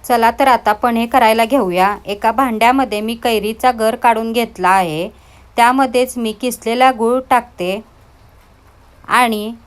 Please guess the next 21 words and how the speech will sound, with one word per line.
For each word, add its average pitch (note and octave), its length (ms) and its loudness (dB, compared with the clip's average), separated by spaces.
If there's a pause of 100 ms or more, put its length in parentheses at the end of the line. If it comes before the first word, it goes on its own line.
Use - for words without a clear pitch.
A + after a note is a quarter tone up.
(240)
जी A3+ 140 -6
वेलची B3 400 0
पूड C#4+ 220 -2
होती C4 460 0
तीसुद्धा B3 420 0
त्यामध्ये A3+ 480 -2
मी A3+ 220 -6
टाकून G3+ 360 -2
घेते. F#3 420 -4 (1800)
जे A#3 180 -2
सब्जा B3 440 2
घेतलं C4 340 0
होतं A3+ 360 0
त्यातील B3 300 0
निम्मा A#3 400 -2
सब्जा A3 400 0
आता A3 460 0
मी A#3+ 220 -6
ह्यामध्ये G#3+ 420 -2
टाकणार A3 420 0
आहे G3+ 320 0